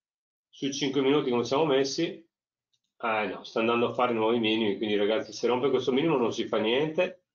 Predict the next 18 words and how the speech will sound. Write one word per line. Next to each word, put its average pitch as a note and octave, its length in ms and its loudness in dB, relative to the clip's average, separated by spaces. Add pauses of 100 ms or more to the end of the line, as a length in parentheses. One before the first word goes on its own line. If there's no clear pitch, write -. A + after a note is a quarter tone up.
(240)
però A#2+ 160 2
si - 120 0
aspetta B2+ 340 0
un B2 60 4
attimino, B2+ 600 0
quando A2 180 -2
mi A2+ 120 2
riparte A#2+ 640 0
lo A2+ 200 0
vendiamo A2 360 -2
da G2+ 120 0
più G#2 160 -4
in G2 80 -2
alto. - 320 -10 (920)
Quindi G2 220 -8
K C3+ 200 0
D C#3 40 -6 (100)
N, C#3+ 300 0